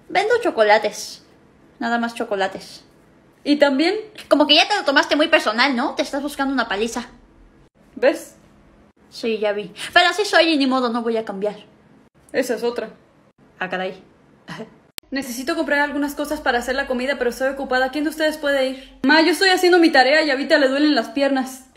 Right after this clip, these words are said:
Speaker 1: Yo voy, yo las compro.
Speaker 2: Tú no, hija, tú siempre traes otra cosa. La última vez te pedí una manzana y me trajiste a la exnovia de Ricky.
Speaker 1: Es que entendí mensa, Ana. Pero dime, anoto las cosas y yo las traigo.
Speaker 2: Bueno, está bien, escribe. Necesito orégano, cilantro, albahaca, perejil, arroz y frijoles.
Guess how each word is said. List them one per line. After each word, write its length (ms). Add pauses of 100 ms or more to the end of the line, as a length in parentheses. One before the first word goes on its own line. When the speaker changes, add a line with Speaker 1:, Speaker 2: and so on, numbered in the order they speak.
(120)
Speaker 1:
Yo 140
voy, 200
yo 60
las 160
compro. 300 (240)
Speaker 2:
Tú 180
no, 140
hija, 240
tú 80
siempre 280
traes 260
otra 220
cosa. 260
La 100
última 260
vez 100
te 80
pedí 200
una 100
manzana 320
y 20
me 120
trajiste 340
a 60
la 80
exnovia 300
de 100
Ricky. 520
Speaker 1:
Es 140
que 80
entendí 300
mensa, 420
Ana. 340
Pero 180
dime, 240
anoto 280
las 140
cosas 320
y 80
yo 80
las 180
traigo. 420 (440)
Speaker 2:
Bueno, 160
está 160
bien, 180
escribe. 520 (260)
Necesito 420
orégano, 420 (160)
cilantro, 720
albahaca, 800
perejil, 480 (240)
arroz 500
y 100
frijoles. 680